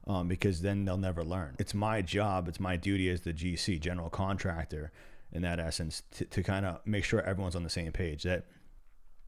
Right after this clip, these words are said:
the build, the client's not gonna do that, but the client's gonna, who is the client gonna assume that's gonna happen? Who's gonna make that happen? That's on my plate. So I think it is tough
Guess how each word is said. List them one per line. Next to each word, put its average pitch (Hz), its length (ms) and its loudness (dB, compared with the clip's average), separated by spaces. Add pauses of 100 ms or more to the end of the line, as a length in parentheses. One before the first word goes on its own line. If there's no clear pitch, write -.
(180)
the 110 160 4
build, 127 300 8
the 107 160 6
client's 127 400 6
not 80 140 -2
gonna 80 160 -2
do 78 140 -8
that, 85 260 -4 (140)
but 95 140 0
the 101 60 -2
client's 113 320 0
gonna, 110 200 0 (140)
who 160 140 12
is 147 80 8
the 147 60 4
client 135 260 4
gonna 117 140 4
assume 117 300 2
that's 101 160 -2
gonna 98 140 2
happen? 87 380 -2 (340)
Who's 113 160 4
gonna 98 140 0
make 90 160 -2
that 85 120 -2
happen? 85 300 -2 (360)
That's 107 260 4
on 101 160 2
my 90 180 -2
plate. 78 340 -6 (460)
So 104 380 4 (440)
I 113 140 4
think 117 400 2
it 117 140 6
is 135 220 8
tough - 420 4